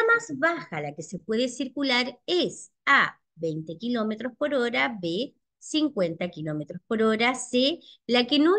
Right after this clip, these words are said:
impida el desplazamiento normal y adecuado de los demás vehículos, D, la que, que decida el conductor. Esta pregunta es de velocidad, es de otro tema, pero está bien que aparezca.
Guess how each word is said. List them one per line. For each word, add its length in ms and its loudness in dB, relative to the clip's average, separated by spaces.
impida 300 -2
el 120 -4
desplazamiento 840 -4
normal 520 0
y 60 -4
adecuado 540 -2
de 100 -8
los 160 -8
demás 320 -14
vehículos, 720 -4
D, 520 2
la 220 -2
que, 160 -6
que 180 -6
decida 640 -6
el 160 -6
conductor. 580 -8
Esta 320 -8
pregunta 460 -2
es 180 -8
de 160 -4
velocidad, 760 -4
es 140 -12
de 120 -8
otro 300 -6
tema, 320 -4
pero 260 -6
está 160 -2
bien 220 0
que 100 0
aparezca. 360 -8